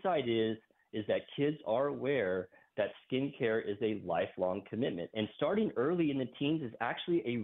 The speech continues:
really, really good idea because it not only establishes good habits that are gonna be preventative for issues that, that, that could affect their skin at the time, but also preventative for aging of the skin in the future. But the one thing that, you know, that kids can go wrong when they start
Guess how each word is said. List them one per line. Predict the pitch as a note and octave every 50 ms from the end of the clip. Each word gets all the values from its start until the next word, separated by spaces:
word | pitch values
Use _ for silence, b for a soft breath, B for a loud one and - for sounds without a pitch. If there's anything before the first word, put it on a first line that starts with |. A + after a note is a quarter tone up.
| F#2 F#2
really, | G2+ G#2 A#2 C3 C3+ C#3 - -
really | G#2+ G#2+ A2 A2+ A2+ G2+ G#2 -
good | G2+ F#2 F#2+
idea | F#2 F#2+ G2+ G2 B2+ C3+ D#3 D3 A2+ F#2
because | F#2+ F#2 - A2+ A2 A2 A2 A2
it | G#2 - -
not | A2 G#2+ B2 D3+
only | F#3+ F#3+ F3 C#3+
establishes | A#2+ - - A2+ A2 B2+ C3 B2 - - A2 F#2+ G2 _ -
good | A#2+ A#2+ A2+ - -
habits | A2+ G2 G#2 B2 D3 D3+ D3+ - - _ B B B B B B B -
that | A2+
are | A2+
gonna | A#2 B2 B2
be | B2 C3+ C3
preventative | C3 - G#2 F2+ G#2+ G#2+ A#2+ B2 B2+ B2 B2
for | - F#2+ G2+
issues | G#2 - - A#2+ A#2 A2+ -
that, | A2 - -
that, | - G2+ G2 - _ -
that | G#2+ -
could | - G#2+ A#2
affect | - - - A2+ G#2+ - -
their | A#2 - -
skin | - - A2+ A2
at | G#2
the | - - -
time, | - A2 G#2+ A#2+ C#3 D#3+ E3+ E3+ B B B B B
but | C#3 D3
also | E3 G#3 - G#3+
preventative | G#3 - C3+ A#2 A#2+ A#2 A2+ A2 A2 A2+ G#2+ - -
for | - G#2+ G#2 - -
aging | A2 B2 C3 B2+ B2+ A2+ A2
of | G#2+ G#2+
the | G#2 - -
skin | - F2+ F#2 F2
in | F2+
the | G#2 G2+
future. | - - D3 E3+ D#3+ - F2 D2+ - - B B B B B B
But | A#2 B2
the | C#3+
one | F#3 A3+ B3
thing | B3 C4 A#3 G#3+
that, | D#3 C#3 - _ -
you | B2
know, | A2+ G#2 G2 G2 G2 -
that | A2 G#2+ - - - -
kids | D3 C3+ C3 - -
can | - B2 A2+ G#2+
go | A2+ A2 G#2
wrong | F#2+ F2+ F#2 G2 G2+ G#2 G#2 G2+ F#2+
when | F#2+ G2
they | G2 F#2 -
start | - F#2+